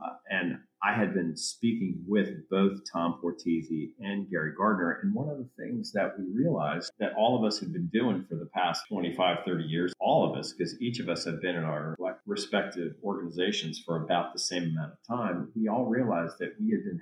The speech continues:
helping companies and people find each other for years. So whether it's helping a company find a C E O or a V P of franchise development or helping an executive find next place, uh, I'm sure just like you do, Stan, as well. But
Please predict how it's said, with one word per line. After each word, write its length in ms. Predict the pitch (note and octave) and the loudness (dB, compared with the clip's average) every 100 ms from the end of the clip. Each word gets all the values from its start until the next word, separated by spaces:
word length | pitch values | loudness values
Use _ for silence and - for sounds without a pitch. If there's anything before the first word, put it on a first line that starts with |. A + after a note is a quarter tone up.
| - | 0
helping 500 | G#2+ - F#2 F2 E2+ | 0 2 -2 -2 -2
companies 680 | A#2+ A2 G#2+ G2+ G2 F#2+ - | 0 2 4 4 4 0 0
and 220 | A2 G#2+ | 2 2
people 380 | - A#2+ F#2 F2+ - | 4 0 0 -2 0
find 300 | G2 F#2+ D#2+ | 2 2 0
each 140 | - | -2
other 240 | D2+ D#2 - | -4 -6 -10
for 80 | E2 | -10
years. 340 | E2+ F#2+ F2 - | -2 0 -2 -4
So 260 | F#2 F2 - - - - - | 0 0 -2 -10 -14 -14 -4
whether 300 | G2+ F#2+ F2+ | -2 2 0
it's 160 | - | 0
helping 280 | - G2+ G2 | 0 2 0
a 80 | - | 0
company 320 | A#2 A2 A2+ G#2+ | 0 2 4 2
find 460 | - G#2 G#2 G2 | 4 4 4 4
a 260 | F2+ D#2 D#2+ | 2 0 -4
C 360 | - B2 G#2 | -2 2 6
E 40 | G#2 | 6
O 160 | G#2 | 6
or 220 | G#2+ F2 E2 | 6 2 -2
a 20 | |
V 140 | G2+ - | -8 -4
P 80 | G2+ | -4
of 80 | F2 | 0
franchise 480 | G2+ G2+ G2 F#2+ F#2 | 0 2 0 -2 -4
development 500 | F#2+ F#2+ G2 G2+ G2+ | 0 2 2 0 -4
or 160 | - - | -8 -4
helping 300 | F2+ - F2 | -4 -4 -12
an 100 | E2 | -12
executive 500 | E2 F2+ F2+ E2 D#2 - | -8 -6 -6 -6 -10 -8
find 340 | F2 E2+ E2+ | -6 -6 -8
next 300 | - - - | -12 -18 -18
place, 420 | - C#2 - - D#2+ | -16 -14 -14 -16 -16
uh, 140 | D2+ - _ _ - | -18 -20 _ _ -16
I'm 100 | F2 | -12
sure 200 | G2+ F#2 | -6 -6
just 260 | F#2 F#2 F2 | -6 -10 -8
like 140 | F2+ | -2
you 160 | A2 A2+ | 2 4
do, 180 | D2+ D2 | 2 -2
Stan, 360 | - F2 E2 | -6 -4 -4
as 100 | D#2+ G2+ | -4 2
well. 340 | A#2 - - | 4 4 4
But 180 | F2+ | 0